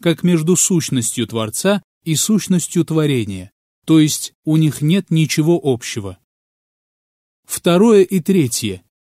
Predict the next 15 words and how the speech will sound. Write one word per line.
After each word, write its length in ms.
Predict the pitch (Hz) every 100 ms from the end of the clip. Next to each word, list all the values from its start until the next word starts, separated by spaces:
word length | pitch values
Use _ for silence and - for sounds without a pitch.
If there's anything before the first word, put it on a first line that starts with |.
| _ -
Всевышний 600 | - 160 165 - 160 147
говорит 420 | 151 147 143 131
о 80 | 123
том, 320 | 208 170 117
что 240 | - - 160
Он 120 | 151
слышащий, 920 | - 151 196 190 190 160 - 165 156 -
видящий 760 | 123 139 170 170 - 170 156 - _ _ -
во 220 | 139 165
многих 460 | 170 202 214 180 -
аятах 460 | 156 143 139 147 -
Корана. 520 | 160 139 113 95 95 _ _ _ _ _ -
Например, 460 | 135 131 143 147
Он 100 | 135
сказал: 560 | 123 - 127 131 170